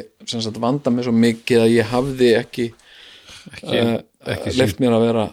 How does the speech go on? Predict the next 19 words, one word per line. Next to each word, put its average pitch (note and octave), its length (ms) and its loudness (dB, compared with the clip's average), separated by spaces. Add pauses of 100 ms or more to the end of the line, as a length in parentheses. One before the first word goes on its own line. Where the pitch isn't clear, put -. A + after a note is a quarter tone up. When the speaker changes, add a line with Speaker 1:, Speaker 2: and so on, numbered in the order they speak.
Speaker 2:
Já. - 220 -10
Speaker 1:
skemmtilegur A2+ 720 -2
Speaker 2:
Nei. A2 260 -4
Speaker 1:
og G2+ 200 -6
ég A2+ 80 -2
fór C3 120 -2
að B2+ 60 -12
grenja. D3+ 380 -8 (520)
Speaker 2:
Já. A2 140 -6
Speaker 1:
Sem G2 220 -6
sagt, G2+ 100 -10
ég G#2+ 80 -4
fór A#2+ 140 -2
að A2 100 -10
grenja C#3 560 0
vegna B2+ 300 -2
þess A#2+ 100 -6
að, A#2 200 -2 (680)
að A2+ 240 -2